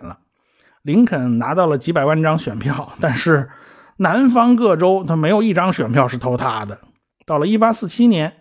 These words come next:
美国和墨西哥打了一仗，获得了太平洋沿岸的加利福尼亚的大片领土。一八五零年，加利福尼亚正式成为美国第三十一个州，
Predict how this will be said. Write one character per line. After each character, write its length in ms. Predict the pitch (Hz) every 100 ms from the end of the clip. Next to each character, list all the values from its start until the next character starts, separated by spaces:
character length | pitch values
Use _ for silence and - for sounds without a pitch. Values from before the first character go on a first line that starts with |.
| _
美 180 | - 120
国 180 | 117 156
和 300 | 160 170 175
墨 140 | 175
西 100 | 156
哥 180 | 190 214
打 180 | 190 110
了 60 | 120
一 120 | 139
仗， 220 | 170 131 _ _ _ _
获 220 | - 190
得 100 | 170
了 120 | 190
太 340 | - 320 320 196
平 160 | 196
洋 220 | 196 175
沿 180 | 160 135
岸 260 | 180 180 131
的 160 | 107 101
加 360 | - 151 143
利 160 | 135 113
福 240 | - 120
尼 160 | 151 190
亚 260 | 294 294
的 120 | 98 208
大 240 | 147 -
片 180 | - 123
领 180 | 110 147
土。 280 | - - _ _ _ _ _
一 120 | 190
八 180 | 196 208
五 180 | 190 110
零 260 | 120 139 254
年， 300 | 196 185 202 _ _ _ _
加 220 | 180 156
利 100 | 143
福 160 | 139
尼 80 | 175
亚 240 | 214 147 -
正 260 | - 294 151
式 220 | - 151
成 240 | - 127 147
为 100 | 156
美 240 | 151 113
国 240 | 113 175
第 180 | 214 240
三 400 | - - 247 247
十 200 | 240 -
一 240 | 127 196 233
个 160 | 139
州， 400 | 110 196 233 233